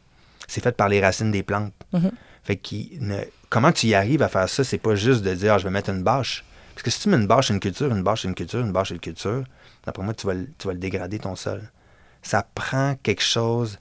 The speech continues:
Speaker 1: ça prend la vie.
Speaker 2: Ouais,
Speaker 1: Ça
Speaker 2: c'est
Speaker 1: prend
Speaker 2: ça.
Speaker 1: la photosynthèse.
Speaker 2: D'où, d'où un autre principe qui est la diversité. Puis là, ça, ça m'intéresse aussi de savoir comment vous faites pour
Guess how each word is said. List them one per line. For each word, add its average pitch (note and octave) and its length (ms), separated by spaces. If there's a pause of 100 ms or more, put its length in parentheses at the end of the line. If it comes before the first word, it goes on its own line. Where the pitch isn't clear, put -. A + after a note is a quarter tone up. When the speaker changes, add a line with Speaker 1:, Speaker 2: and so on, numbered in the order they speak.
(160)
Speaker 1:
ça - 140
prend C3 180
la G#2+ 140
vie. F2+ 260 (380)
Speaker 2:
Ouais, F3+ 140
Speaker 1:
Ça C3 120
Speaker 2:
c'est - 60
Speaker 1:
prend D3 100
Speaker 2:
ça. D3 60
Speaker 1:
la A#2+ 80
photosynthèse. D#3+ 1000
Speaker 2:
D'où, E3+ 60
d'où F3 260
un D3 200
autre D#3+ 160
principe D#3 380
qui - 180
est D#3+ 40
la D#3 140
diversité. C#3+ 680
Puis - 160
là, D#3 240 (380)
ça, E3 420
ça D3 140
m'intéresse D3 400
aussi - 180
de - 40
savoir D3+ 560 (640)
comment D#3 200
vous D3 60
faites D3+ 260
pour D3 580